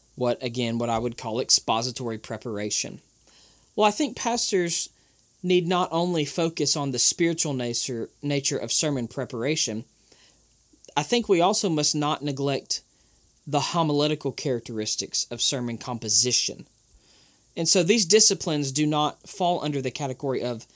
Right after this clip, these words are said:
spiritual disciplines, but they are, however, disciplines of which pastors must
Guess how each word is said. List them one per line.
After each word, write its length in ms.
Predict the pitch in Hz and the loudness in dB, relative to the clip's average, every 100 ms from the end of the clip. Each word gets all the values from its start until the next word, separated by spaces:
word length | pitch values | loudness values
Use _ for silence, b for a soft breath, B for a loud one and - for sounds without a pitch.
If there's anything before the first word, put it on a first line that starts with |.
| b | b
spiritual 600 | b - - 302 190 123 104 | b 2 4 2 2 0 -2
disciplines, 540 | 101 - - 107 120 | 0 0 -2 -6 -4
but 300 | - 185 170 | -2 -2 0
they 140 | 165 | 0
are, 180 | 175 190 | 2 0
however, 560 | 151 135 123 113 120 117 B B B B 135 | 0 -2 -2 -2 -4 -6 B B B B 0
disciplines 640 | - 185 156 156 139 135 | 2 2 0 -4 -2 -2
of 200 | 135 127 | -4 -2
which 280 | 131 - - | -2 -2 -2
pastors 480 | 139 139 - 131 | -4 -2 -4 -4
must 320 | 135 123 - | -2 -2 -4